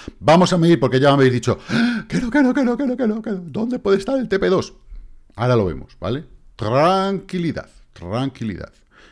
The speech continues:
¿vale? Em, de todo este movimiento, de, bueno, desde que empezó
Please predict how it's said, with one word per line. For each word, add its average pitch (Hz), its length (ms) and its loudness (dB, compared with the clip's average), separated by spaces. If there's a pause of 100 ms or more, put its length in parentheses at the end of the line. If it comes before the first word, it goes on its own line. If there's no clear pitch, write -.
(180)
¿vale? 87 320 -10
Em, 117 840 2 (2500)
de 113 140 -4
todo 165 840 -4
este 151 220 -10
movimiento, 147 880 -8
de, 82 100 -10
bueno, 78 260 -6
desde 78 160 -8
que 90 60 -8
empezó 95 540 -8